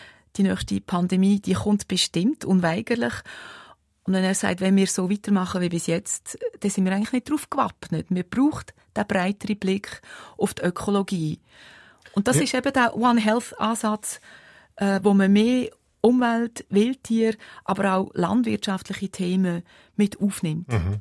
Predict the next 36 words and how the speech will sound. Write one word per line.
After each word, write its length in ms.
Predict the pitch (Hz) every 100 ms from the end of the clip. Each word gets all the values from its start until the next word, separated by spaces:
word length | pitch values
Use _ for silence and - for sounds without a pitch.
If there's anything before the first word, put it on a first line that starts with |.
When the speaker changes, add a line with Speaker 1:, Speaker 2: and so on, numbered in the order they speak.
| - _ - - -
Speaker 2:
Mir, 180 | 147 202
mir 180 | 196 202
ist 100 | 131
das 160 | 131
Thema 420 | - 151 147 131 - 147 - _ _ _ _ -
klar, 440 | - 113 131 185 156
oder? 240 | 175 196
Was 280 | 139 139 - -
alles 420 | 135 147 - -
schief 500 | - - 143 165 -
läuft, 360 | 135 147 170 123
dass 80 |
man 120 | 110 113
immer 200 | 127 127
stärker 420 | - 127 - 123
vordringt 540 | - 123 131 131 123
in 80 | 127
die 60 | -
Tropenwälder, 760 | 113 127 - 120 117 131 127
dass 200 | 117 -
man, 120 | 117 - - - - - - - -
äh, 140 | 123
zum 220 | - 117
Teil, 260 | - 107 123
über 100 | 113
das 80 | 107
haben 80 | 110
wir 60 |
jetzt 120 | 107
gar 140 | 113 110
nicht 160 | 113
im 280 | 113 107 90 -
ganzen 360 | 107 104 - 113
Ausmaß 440 | 107 107 101 -
geredet, 300 | 113 120 -
aber 280 | 107 101